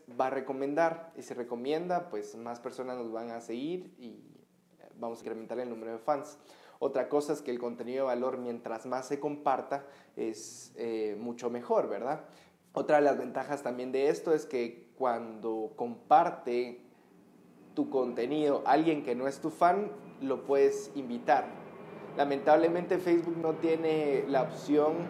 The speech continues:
bueno, lamentablemente, o nos beneficia <laughs> bastante a los que somos, eh, usuarios de Facebook, es que las empresas no pueden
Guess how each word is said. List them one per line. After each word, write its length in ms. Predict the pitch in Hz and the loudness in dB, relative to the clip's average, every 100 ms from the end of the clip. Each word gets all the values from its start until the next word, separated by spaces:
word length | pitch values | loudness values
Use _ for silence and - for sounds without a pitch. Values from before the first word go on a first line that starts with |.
| - - - | -8 -10 0
bueno, 200 | 151 147 | 4 6
lamentablemente, 1000 | 143 135 135 135 156 165 165 185 175 190 | 4 2 0 4 6 6 4 2 2 4
o 320 | 180 139 131 123 120 - | 4 4 4 2 -4 -4
nos 160 | 131 | -2
beneficia 460 | 135 131 143 214 180 | 0 -2 -2 2 4
<laughs> 80 | 151 | 4
bastante 360 | - 156 156 | 4 2 4
a 60 | 151 | 2
los 200 | 139 127 | 2 -2
que 140 | 139 | -4
somos, 580 | 127 147 156 151 123 - - | -2 -2 0 -2 -4 -8 -8
eh, 800 | 117 110 110 107 107 110 107 107 104 131 | -6 -6 -6 -6 -8 -10 -10 -12 -12 -6
usuarios 480 | 143 151 151 170 | 0 6 8 8
de 80 | 147 | 2
Facebook, 520 | 143 185 202 202 214 - | 2 2 4 2 -2 -2
es 180 | 143 147 | -2 0
que 100 | 147 | 0
las 160 | 135 | 0
empresas 440 | 123 120 135 147 135 | -4 -6 -6 -4 -4
no 280 | 143 135 | -4 -4
pueden 580 | 143 139 139 139 139 127 | 0 2 2 0 -2 -6